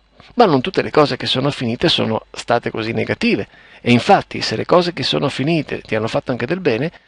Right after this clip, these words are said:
allora ti hanno regalato moltissimo. Questo è un ottimo motivo per essere felice, quindi oltre alle piccole cose del quotidiano, anche pensare al tuo passato come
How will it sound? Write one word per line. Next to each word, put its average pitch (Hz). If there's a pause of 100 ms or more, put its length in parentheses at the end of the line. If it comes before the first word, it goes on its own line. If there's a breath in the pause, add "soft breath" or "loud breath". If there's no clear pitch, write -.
(120)
allora 175
ti 156
hanno 147
regalato 147
moltissimo. 107 (460 soft breath)
Questo 139
è 87 (160)
un 131
ottimo 131
motivo 160
per 135
essere 123
felice, 117
quindi 117 (240)
oltre 165
alle 120
piccole 131
cose 135
del 110
quotidiano, 165
anche 170 (400 loud breath)
pensare 151
al 127
tuo 147
passato - (160)
come 160